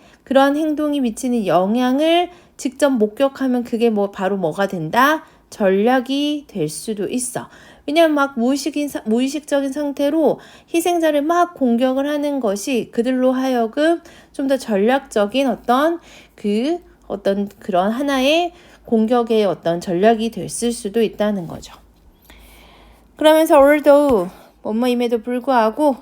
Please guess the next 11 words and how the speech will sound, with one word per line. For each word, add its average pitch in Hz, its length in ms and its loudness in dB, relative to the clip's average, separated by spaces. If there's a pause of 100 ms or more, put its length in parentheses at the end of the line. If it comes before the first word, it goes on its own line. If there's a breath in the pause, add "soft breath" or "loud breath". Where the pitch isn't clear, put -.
여기까지. 208 840 -4
War 285 280 4
dance 262 400 -2
is 254 200 -6
risk 294 400 -4
warning. 247 540 2 (340 loud breath)
이렇게 277 280 -2
춤추는 370 640 -4
거, 226 360 4
전쟁의 262 580 -2
춤이 330 640 -2